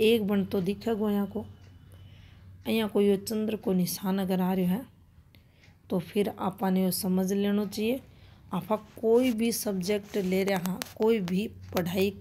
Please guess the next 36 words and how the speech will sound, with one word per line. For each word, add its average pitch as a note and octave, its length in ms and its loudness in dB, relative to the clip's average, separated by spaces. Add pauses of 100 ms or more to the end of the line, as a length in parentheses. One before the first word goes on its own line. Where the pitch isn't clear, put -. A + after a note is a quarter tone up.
(140)
की G3 160 0
भी A#3 140 2
सब्जेक्ट G3 540 0
ही G3+ 100 2
कर G3 200 0
रहा, F#3+ 240 0 (580)
तो G#3 80 2
भी G#3 160 2
मैं G3+ 160 2 (100)
पीएचडी G3 560 0
में G3 140 -2
सफलता F#3 520 -4
यो F#3 280 0 (300)
दिला F#3 240 0
देगो, F3 280 -4
शोध A3 480 2 (680)
कार्य G3+ 280 4
में G3 140 2
आपा F#3 260 -2
ने F3+ 140 2
सफलता F3+ 540 -6 (280)
दिला F#3 280 2
देगो। E3 280 -4 (680)
अपना G3+ 640 0
जो F#3 180 0
धर्म G3+ 380 -4
ग्रंथ G3 320 0 (100)
हुआ, F#3+ 260 0
शास्त्र G3 500 -4
हुआ, F#3 280 2
बन F#3+ 220 0
में F#3+ 260 0 (840)
आपने F#3+ 1400 -2
जीवन G3 380 0
काल F#3+ 240 4
में F#3+ 320 0